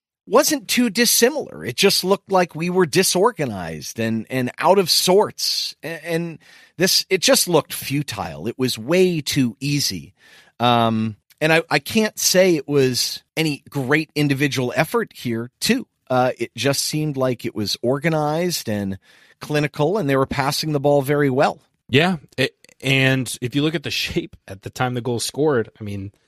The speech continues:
Speaker 2: Leicester have three guys in and around the six-yard box. Looks like we've got, what, Mina and Coleman.
Speaker 1: I mean, look
Speaker 2: But
Speaker 1: at Alon.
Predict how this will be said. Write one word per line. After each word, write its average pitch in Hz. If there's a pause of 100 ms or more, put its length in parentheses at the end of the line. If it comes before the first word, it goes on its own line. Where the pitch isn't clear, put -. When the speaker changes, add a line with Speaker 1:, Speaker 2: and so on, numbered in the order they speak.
(280)
Speaker 2:
Leicester 127
have 110
three 127
guys 123
in 123
and 123
around 120
the 120
six-yard 120
box. 107 (220)
Looks 113
like 113
we've 113
got, 107 (120)
what, 101
Mina 120
and 104
Coleman. 120 (180)
Speaker 1:
I 104
mean, 107
look 151
Speaker 2:
But 123
Speaker 1:
at -
Alon. 85